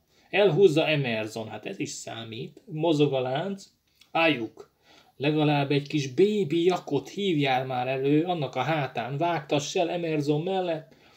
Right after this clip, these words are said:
megcsinálja. Jennings azt mondja, a zászló az nem számít. Tessék nekem dobni, elkapom egyszer. Igaz. Harmadik és kettőre. Megágy az a rúgónak. Kilenc másodperc.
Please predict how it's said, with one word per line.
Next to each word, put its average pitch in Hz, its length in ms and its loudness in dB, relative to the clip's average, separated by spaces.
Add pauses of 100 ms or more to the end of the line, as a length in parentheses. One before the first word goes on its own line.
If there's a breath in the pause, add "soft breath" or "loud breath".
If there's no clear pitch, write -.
(120)
megcsinálja. 156 1000 0 (840)
Jennings 156 440 0
azt 185 200 0
mondja, 139 420 0
a 127 80 0
zászló 143 500 0
az 120 100 2
nem 165 160 -4
számít. 98 580 -8
Tessék - 360 -4
nekem 123 320 -2
dobni, 190 500 -2 (280 loud breath)
elkapom 147 460 2
egyszer. 95 600 -6 (240)
Igaz. 123 720 -4 (300 soft breath)
Harmadik 156 400 2
és 110 160 -6
kettőre. 95 760 -8
Megágy 165 500 2
az 131 120 0
a 123 80 2
rúgónak. 104 720 -6 (720 soft breath)
Kilenc 226 360 2
másodperc. 135 880 -6